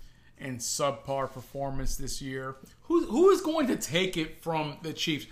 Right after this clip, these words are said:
The Raiders? The Chargers? This division belongs to the Chiefs, much like the Patriots of old control the East.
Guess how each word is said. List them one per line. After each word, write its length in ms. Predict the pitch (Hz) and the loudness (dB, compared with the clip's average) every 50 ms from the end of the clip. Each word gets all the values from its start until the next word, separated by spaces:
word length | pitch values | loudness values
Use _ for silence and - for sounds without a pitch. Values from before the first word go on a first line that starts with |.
| - - | -10 0
The 160 | 160 170 160 156 | 4 6 6 6
Raiders? 720 | 151 156 151 170 190 196 208 214 233 254 233 233 - - - - - - - | 6 6 6 6 8 8 10 8 8 8 4 0 -6 -10 -14 -20 -10 -2 2
The 100 | 175 170 | 2 2
Chargers? 960 | 170 - 160 165 185 196 208 202 175 214 233 247 262 269 220 - - - - - - - - - - - - - - _ - - | 2 4 4 6 8 8 8 8 8 10 10 10 10 8 6 -2 -6 -8 -14 -20 -20 -20 -20 -20 -20 -20 -20 -20 -20 _ -14 -8
This 200 | - 190 180 - | -8 -6 -4 -4
division 640 | 196 156 131 147 160 160 143 160 160 156 151 143 127 | -4 -4 -2 0 0 0 0 0 -2 -4 -4 -6 -6
belongs 580 | 131 127 131 131 135 139 143 143 143 135 - | -8 -6 -4 -2 0 0 0 0 -4 -6 -8
to 80 | - 127 | -10 -10
the 80 | 123 | -10
Chiefs, 640 | 123 - - - 180 185 185 175 - - - - - - - - - - - - | -10 -6 -4 -2 0 0 0 -2 -4 -8 -10 -10 -12 -12 -16 -18 -20 -20 -20 -12
much 300 | - 160 170 180 175 - | -6 -4 -4 -4 -4 -4
like 300 | 160 165 160 156 156 - | -4 -2 -2 -2 -4 -8
the 80 | - 120 | -14 -16
Patriots 800 | 110 - - - - 151 151 147 147 - 156 151 147 139 139 - | -18 -18 -16 -10 -6 -6 -6 -6 -6 -6 -8 -6 -6 -6 -6 -8
of 160 | 127 113 117 | -8 -6 -2
old 600 | 127 143 151 160 165 165 165 160 160 156 - - - - - - - - - - - | 0 2 4 4 4 4 4 0 -4 -6 -8 -12 -16 -18 -20 -20 -20 -20 -20 -20 -16
control 580 | - 135 123 - - - 143 143 147 143 143 135 | -14 -12 -12 -12 -12 -10 -8 -6 -6 -6 -6 -8
the 140 | - - - | -12 -12 -12
East. 520 | - 160 165 170 170 165 165 - - - | -8 -4 -2 0 0 0 -2 -4 -10 -12